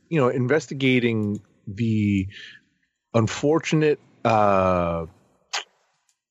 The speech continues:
passing, demise, killing of basically the backup plan that Tony Stark has had in place, unbeknownst to all of us, for all of these years, going back to his mullet days.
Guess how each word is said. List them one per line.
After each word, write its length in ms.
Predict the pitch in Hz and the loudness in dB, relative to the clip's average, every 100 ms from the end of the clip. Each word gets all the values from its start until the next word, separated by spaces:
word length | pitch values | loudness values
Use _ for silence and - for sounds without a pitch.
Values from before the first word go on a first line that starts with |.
| _ _ _ - | _ _ _ -8
passing, 720 | - 170 170 165 147 143 143 - | -2 -2 0 0 0 -2 -4 -2
demise, 840 | 107 131 147 139 135 131 131 123 | -2 2 2 2 2 2 2 -2
killing 640 | - - 185 143 139 175 165 - - _ _ | -4 0 2 2 0 -6 -12 -18 -20 _ _
of 480 | 120 117 113 98 101 - _ _ _ _ _ _ _ _ _ | 0 2 2 0 -8 -20 _ _ _ _ _ _ _ _ _
basically 460 | 143 143 135 139 131 | -2 -2 -2 0 0
the 140 | 117 | 0
backup 480 | 92 - 131 113 101 | -2 -2 0 0 -4
plan 540 | - 98 87 82 85 92 | -6 -6 -4 -4 -6 -6
that 160 | 87 | -6
Tony 240 | - 117 113 | -2 0 0
Stark 300 | - 98 98 | 0 0 0
has 140 | 95 - | -4 -2
had 380 | 101 92 90 | 0 2 0
in 220 | 104 120 147 | 0 -2 0
place, 640 | 120 101 98 107 - - - | 2 2 0 -2 -8 -8 -2
unbeknownst 580 | 135 156 233 214 190 - | -2 0 0 0 -2 -2
to 60 | |
all 220 | 131 220 | 2 2
of 100 | 151 | 2
us, 480 | 170 113 104 - - _ _ _ _ | 0 -2 -4 -12 -20 _ _ _ _
for 260 | - 156 - 165 | -2 -2 -2 -2
all 500 | 196 240 247 247 240 | 0 0 0 0 -2
of 100 | 202 | -2
these 340 | 233 240 202 | 0 0 0
years, 380 | 208 233 226 190 | -2 0 0 -2
going 320 | 214 220 202 | -2 0 -2
back 340 | 190 202 208 - | -2 -2 -2 -4
to 260 | 190 185 | -2 0
his 120 | 196 170 | 0 -2
mullet 460 | 156 185 185 165 117 | -2 0 0 -2 -2
days. 640 | 104 85 76 - - - | -2 -2 -12 -18 -18 -18